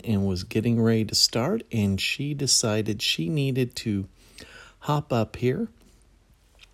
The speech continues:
And, uh, she's kind of stretched out over a leg, and I'm wearing a robe, and she is taking her paws back and forth, kneading into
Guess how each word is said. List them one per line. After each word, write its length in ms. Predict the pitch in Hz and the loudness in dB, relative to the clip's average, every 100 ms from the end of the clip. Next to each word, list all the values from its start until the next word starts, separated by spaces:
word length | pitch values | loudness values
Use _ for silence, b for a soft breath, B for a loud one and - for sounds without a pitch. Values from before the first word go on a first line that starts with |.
| _ - - | _ -14 -6
And, 480 | 98 85 82 85 82 | -2 -2 -2 -4 -4
uh, 260 | 85 80 | -4 -6
she's 240 | 78 95 - | -8 -8 -6
kind 180 | - 85 | -4 -4
of 80 | |
stretched 500 | - - 104 101 - | -6 -2 -2 -2 -2
out 200 | 107 98 | 0 2
over 260 | 98 92 90 | 2 0 0
a 80 | 80 | -2
leg, 600 | 69 80 90 135 170 - | -2 -4 -2 -4 -6 -8
and 180 | 95 71 | -6 -6
I'm 240 | 58 87 | -6 -4
wearing 320 | 85 87 87 85 | -4 -4 -4 -4
a 80 | |
robe, 400 | 87 90 107 147 | -2 0 0 0
and 160 | 143 101 | 0 2
she 340 | - 123 127 | 2 0 0
is 280 | 113 104 - B B B B B B | 0 -2 -6 B B B B B B
taking 420 | - 165 156 175 143 | -2 -2 0 0 0
her 140 | 156 | 0
paws 520 | - 98 92 98 98 | -2 -2 0 0 -2
back 540 | - - 104 120 127 143 | -4 -2 2 2 0 -2
and 200 | 123 117 | -2 -2
forth, 320 | 110 98 - | -2 -2 -2
kneading 800 | 95 95 113 135 139 147 143 135 | 0 2 2 2 0 2 2 0
into 840 | 117 110 110 110 - 101 95 101 | 2 4 4 0 -2 0 0 0